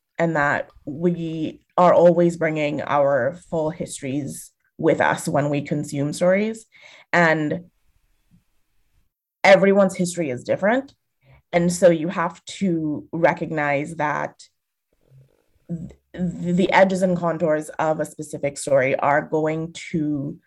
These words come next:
bump against other people's individual histories in different ways, and to recognize that, like,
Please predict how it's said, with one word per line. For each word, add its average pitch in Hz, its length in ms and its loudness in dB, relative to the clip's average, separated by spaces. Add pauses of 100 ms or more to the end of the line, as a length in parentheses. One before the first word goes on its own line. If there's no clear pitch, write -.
(500)
bump 175 300 2
against 156 640 0
other 156 220 0
people's 135 760 -4
individual 156 640 -2
histories 127 720 -6 (640)
in 196 180 6
different 165 380 2
ways, 156 560 -2 (420)
and 180 120 4
to 175 100 6
recognize 151 720 2
that, 113 120 0
like, 143 220 0